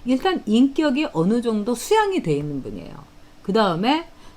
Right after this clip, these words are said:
뭐, 맥주도 좋아하시는 것 같고, 뭐, 음식 좋아하면은 술도 좋아하게 돼 있죠. 다 좋아하시는 것 같지만 절제가 되는 분이죠. 이 원희룡이라는 사람은 정말 대선 주자가 돼서는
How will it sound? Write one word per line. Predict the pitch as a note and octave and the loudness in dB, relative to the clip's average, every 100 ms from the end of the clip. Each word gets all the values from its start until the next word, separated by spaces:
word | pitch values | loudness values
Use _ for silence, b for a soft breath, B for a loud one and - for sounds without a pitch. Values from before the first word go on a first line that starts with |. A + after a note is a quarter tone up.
| B | B
뭐, | F3+ F3 E3+ | 0 2 4
맥주도 | D#3+ D#3 G3 F#3+ | 2 0 -4 -2
좋아하시는 | E3 F3 F#3 F3+ F3 E3+ | 0 0 0 -2 -4 -4
것 | F3 | -6
같고, | C3 C3 - D#3+ D#3+ C4+ F#4 | -8 -18 -8 -2 2 2 2
뭐, | E3+ E3 | 0 0
음식 | E3+ G#3+ A3+ | 4 2 0
좋아하면은 | G#3+ E3+ F3+ F3+ D#3 F3 | -2 0 0 -2 -4 -4
술도 | F3+ F4 D#4+ | -2 -2 -2
좋아하게 | B3 D3+ F3+ G3+ G#3 | -2 -2 0 -2 -2
돼 | D3+ | -2
있죠. | D3 D#3+ D3+ B B | -6 -8 -10 B B
다 | - A3 C4 | -6 4 4
좋아하시는 | - F#3+ A3 A#3+ B3+ A#3+ | 4 2 2 0 0 0
것 | B3 | -2
같지만 | D#3+ D#3 G3+ A#3+ B3 B B | -6 -6 -4 -4 -4 B B
절제가 | - D#3 D#3 F3+ A3+ G#3 | -6 -2 -2 0 0 0
되는 | D#3 C#3 C#3 | -2 -6 -6
분이죠. | C3 D3+ C#3 - - - B B B B - | -6 -8 -8 -12 -16 -16 B B B B 4
이 | C4+ D4 C#4+ C#4 B3+ | 6 8 8 6 6
원희룡이라는 | D#3 F3+ A3+ A3+ A3 F#3+ F3 E3+ D#3+ D#3 D#3 F3+ D3+ | 6 6 6 4 4 2 -2 -2 -4 -2 -2 -4 -6
사람은 | C#3+ A#3 A#3+ E3+ A#3 F#3 - b b b | -8 -8 -6 -4 -2 -4 -6 b b b
정말 | E3+ G#3 A3 - | -4 -4 -4 -8
대선 | C#3+ D#3 G#3 A3 C4 B3+ | -2 2 2 2 2 2
주자가 | F3+ D#3+ G3 G3 | 0 -6 -4 -4
돼서는 | D#3 E3+ | -6 -4